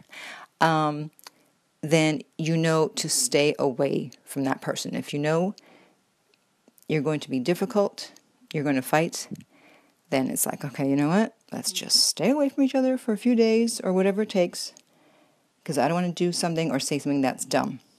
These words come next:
So it takes two to tango. It takes two to contribute to a breakup. It's not like one person is perfect and the other person, other person just decides, "Well, I think I'll just break up with them." That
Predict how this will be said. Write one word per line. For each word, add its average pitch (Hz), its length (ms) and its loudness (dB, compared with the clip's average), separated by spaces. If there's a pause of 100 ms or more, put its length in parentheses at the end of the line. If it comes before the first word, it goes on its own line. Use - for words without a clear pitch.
(120)
So 139 420 0 (600)
it - 80 -8
takes - 280 0
two - 160 2
to 226 80 0
tango. 165 500 2
It 170 80 -8
takes - 280 -4
two 190 340 2
to 190 160 -8
contribute 160 380 -4
to 185 100 0
a 175 40 6
breakup. 151 460 2 (280)
It's - 200 -10
not 170 100 0
like 160 160 0
one 165 140 -2
person 175 280 -2
is 165 60 -6
perfect 165 480 -2
and 151 120 -2
the 151 40 0
other 151 160 -2
person, 151 380 -4 (300)
other 165 120 6
person 160 300 -4
just 151 160 -4
decides, 143 400 -4
"Well, 330 180 -4
I 285 40 0
think 202 160 -2
I'll 147 60 0
just 131 160 -6
break - 200 -2
up - 80 -4
with - 80 -8
them." - 160 -8
That 143 220 -4